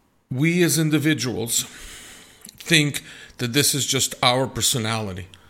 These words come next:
We will think that this is the way we are as individuals. Me, Matt, you, Mike, John, Brandon, or whatever your name is.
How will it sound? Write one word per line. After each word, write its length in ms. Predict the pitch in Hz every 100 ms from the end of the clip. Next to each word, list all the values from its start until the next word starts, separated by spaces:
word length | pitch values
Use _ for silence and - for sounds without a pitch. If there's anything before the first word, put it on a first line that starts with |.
| - _ _ _ -
We 180 | 135 139
will 200 | 143 143
think 320 | - 160 139
that 160 | 127
this 200 | 123 131
is 160 | 147 110
the 80 | 127
way 200 | 120 123
we 320 | 107 147 143
are 200 | 117 117
as 180 | 117 107
individuals. 840 | 113 117 113 123 113 95 90 - - - - - -
Me, 220 | 127 131
Matt, 640 | 113 120 120 120 113 - -
you, 200 | - 113
Mike, 560 | 107 110 117 113 - - -
John, 560 | 104 107 117 113 104 104 101
Brandon, 720 | 101 107 113 117 110 107 107 120
or 180 | 107 107
whatever 320 | 120 117 113
your 160 | 110
name 280 | 107 104 101
is. 260 | 104 101